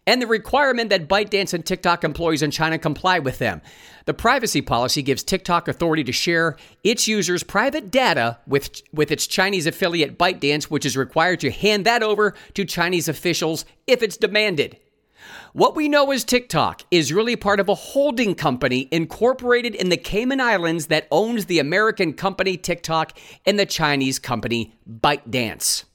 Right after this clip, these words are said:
It doesn't matter what TikTok's corporate chieftains say to placate Americans. No matter how powerful you may be, no matter how much wealth you may have amassed, your business is intimately bound up with the Chinese state.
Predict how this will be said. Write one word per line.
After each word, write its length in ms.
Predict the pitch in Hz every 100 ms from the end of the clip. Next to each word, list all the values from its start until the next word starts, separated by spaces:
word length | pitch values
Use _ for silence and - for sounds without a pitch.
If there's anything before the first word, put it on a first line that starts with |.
| _ _ _ _ _ _ _ - _ _ _ -
It 140 | 143
doesn't 300 | 180 214 269
matter 240 | 262 240 202
what 180 | 156 -
TikTok's 460 | 170 - 151 139
corporate 400 | - 156 147 143
chieftains 480 | - 147 - 131 123
say 220 | 147 135
to 200 | 131 127
placate 520 | 117 - 131 - 131 110
Americans. 640 | 117 101 110 101 85 - - -
No 100 | -
matter 220 | 156 151 139
how 240 | 151 202
powerful 500 | 180 220 220 220 220
you 120 | 233
may 200 | 240 254
be, 420 | 202 254 226 226 - -
no 80 | 120
matter 200 | 143 147
how 140 | 123 175
much 220 | 190 165
wealth 260 | 175 196
you 80 | 202
may 220 | 196 202
have 200 | 175 190 208
amassed, 440 | 208 180 135 - - -
your 240 | 135 202
business 540 | 196 240 170 143 101 - _
is 220 | 170 160 -
intimately 520 | 226 208 202 214 220
bound 360 | 175 208 208 180
up 240 | 147 - - -
with 140 | 135
the 80 | 147
Chinese 500 | 143 139 135 135 123
state. 420 | - - 165 -